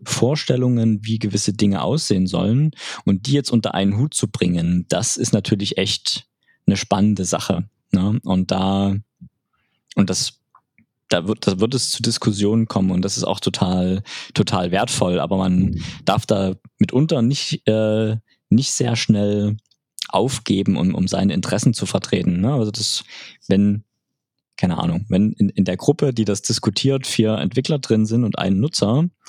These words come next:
dann haben die vier Entwickler natürlich per Definition schon die Übermacht und können relativ schnell da auch Dinge abwiegeln, die aus der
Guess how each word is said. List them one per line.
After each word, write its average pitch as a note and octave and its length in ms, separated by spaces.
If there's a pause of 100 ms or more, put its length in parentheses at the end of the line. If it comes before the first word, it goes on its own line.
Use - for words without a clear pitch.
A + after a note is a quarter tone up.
(520)
dann G#2 540
haben A#2+ 200
die A#2+ 80
vier - 160
Entwickler A#2+ 320
natürlich G#2+ 360
per G2+ 440
Definition A2 640
schon G2+ 220
die F#2+ 80
Übermacht A2+ 500
und G#2 180
können A2 220
relativ A2 480
schnell A2 380
da G#2+ 420 (560)
auch G#2 260
Dinge A2 400
abwiegeln, A#2 600
die - 180
aus - 220
der F#2 420